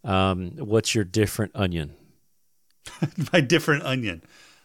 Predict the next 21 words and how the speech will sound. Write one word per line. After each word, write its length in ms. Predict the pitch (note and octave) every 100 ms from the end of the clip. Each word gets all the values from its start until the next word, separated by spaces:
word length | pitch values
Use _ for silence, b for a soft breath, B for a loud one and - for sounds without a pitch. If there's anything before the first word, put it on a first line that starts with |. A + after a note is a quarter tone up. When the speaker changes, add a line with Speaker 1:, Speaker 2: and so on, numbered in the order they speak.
| b
Speaker 2:
Um, 340 | - C#3+ C#3+ A2+
Speaker 1:
Yes. 180 | F2 -
Speaker 2:
so 480 | - - F#3+ F#3
my 280 | A#3 G3 B3+
opinion 560 | C4 A3 F3 E3 D#3 D#3
is 440 | F#3 C#3 C#3 C3 -
the 100 | C3+
reason 320 | C#3+ C3+ C3
that 140 | A#2
people 260 | C3+ C3 C3
didn't 280 | B2 C3+ C3
go 120 | B2
see 200 | - C#3
the 100 | A2+
movie 400 | A2+ C3 D3 C#3+
is 160 | A#2
because 380 | G#2+ G2+ A#2 G2+
the 80 | F#2
first 300 | - G#3+ -
one 140 | A#2
sucked, 560 | G#2 - E3 F#2+ - -